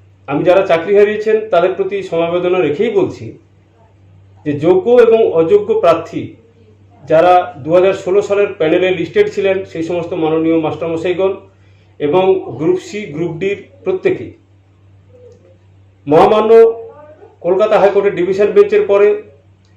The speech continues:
সেটি সুপ্রিম কোর্টে গিয়েছে। সুপ্রিম কোর্টে যদিও সেখানে স্থগিতাদেশ দেয়নি, কিন্তু রাজনৈতিক নেতাদের যাতে ইডি, সিবিআই কেউ না ডাকেন,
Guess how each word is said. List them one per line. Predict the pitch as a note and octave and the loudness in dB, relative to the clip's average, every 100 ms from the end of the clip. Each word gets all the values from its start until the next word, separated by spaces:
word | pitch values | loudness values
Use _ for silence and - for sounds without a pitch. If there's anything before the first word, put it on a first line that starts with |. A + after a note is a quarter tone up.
| - | -20
সেটি | - E3 D#3+ | -10 -8 -8
সুপ্রিম | - F#3+ G#3+ | -8 -4 -2
কোর্টে | A3 A3 A3 | 2 2 2
গিয়েছে। | A3 A3 A3+ - - _ _ _ _ | 0 -4 -6 -8 -12 _ _ _ _
সুপ্রিম | - E3 F#3+ F#3+ | -14 -8 -4 0
কোর্টে | G3+ G3+ G3 - - - - | 0 2 2 -2 -18 -20 -12
যদিও | C#3+ E3 G3 | -4 0 0
সেখানে | F#3+ F3+ F#3 | -2 -2 -2
স্থগিতাদেশ | - E3 F3+ G#3 G#3 F#3+ | -2 -2 0 0 2 2
দেয়নি, | F#3 G3 G#3+ A3+ - _ _ _ _ - - | 4 2 2 -6 -14 _ _ _ _ -20 -4
কিন্তু | G3+ A3 B3 A3 A3 - _ _ _ _ - | -2 0 -2 -4 -6 -14 _ _ _ _ -8
রাজনৈতিক | C3 D3 E3+ A3 A3+ F#3 | 0 2 2 0 0 -2
নেতাদের | D#3+ D#3 G3+ A#3 | -2 2 2 2
যাতে | A3+ A3+ A#3 A3+ A3+ - - _ | 0 0 0 -2 -4 -12 -20 _
ইডি, | D#3+ E3 A3+ | -10 -6 -6
সিবিআই | G#3 G3 F#3+ G#3+ G#3 | -8 -10 -4 -2 0
কেউ | G#3+ G3 | 0 0
না | D#3 F3 | 2 2
ডাকেন, | G#3 G#3+ D#3+ | 2 2 0